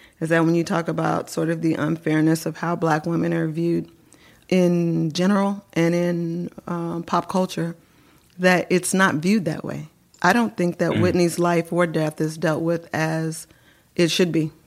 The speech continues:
Speaker 1: at all. And you can believe that I'm making it my business to change that.
Speaker 2: Yeah. Yeah.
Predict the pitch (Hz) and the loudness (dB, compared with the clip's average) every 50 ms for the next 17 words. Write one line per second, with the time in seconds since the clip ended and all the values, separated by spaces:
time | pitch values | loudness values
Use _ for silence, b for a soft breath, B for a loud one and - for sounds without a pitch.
0 | _ _ - - 175 165 170 165 165 160 156 - - _ _ _ b b b b | _ _ -2 2 2 4 4 2 0 -2 -4 -8 -14 _ _ _ b b b b
1 | b b b b b b 180 180 175 170 165 165 165 170 190 208 - 208 196 196 | b b b b b b 0 2 2 2 4 2 2 2 2 2 2 2 2 2
2 | 190 196 190 175 180 165 170 170 185 180 170 165 165 170 170 165 156 160 160 160 | 2 0 0 0 0 0 2 2 2 2 2 0 2 0 0 2 2 2 0 0
3 | 156 175 170 160 165 160 - - - - 190 175 175 165 160 - - 160 170 165 | 0 -2 -2 -2 -4 -6 -8 -10 -8 -4 -2 0 0 -2 -2 -4 -6 -10 -10 -10
4 | - _ _ _ _ _ _ _ _ _ _ _ _ _ _ _ _ _ _ - | -14 _ _ _ _ _ _ _ _ _ _ _ _ _ _ _ _ _ _ -4
5 | - 85 85 90 80 - - _ _ _ _ _ _ _ _ _ _ _ _ - | 0 0 0 0 0 -4 -10 _ _ _ _ _ _ _ _ _ _ _ _ -2
6 | 90 90 90 87 82 | 0 0 0 -2 -6